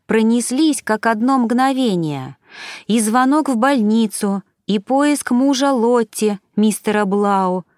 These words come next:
который в панике чуть не выдрал себе последние волосы на голове, а потом все же собрался и увез жену рожать,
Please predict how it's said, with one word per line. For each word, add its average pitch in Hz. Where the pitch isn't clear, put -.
который 226
в -
панике 254
чуть 233
не 240
выдрал 233
себе 240
последние 269
волосы 226
на 185
голове, 190
а -
потом 226
все 220
же 208
собрался 202
и 196
увез 220
жену 233
рожать, 240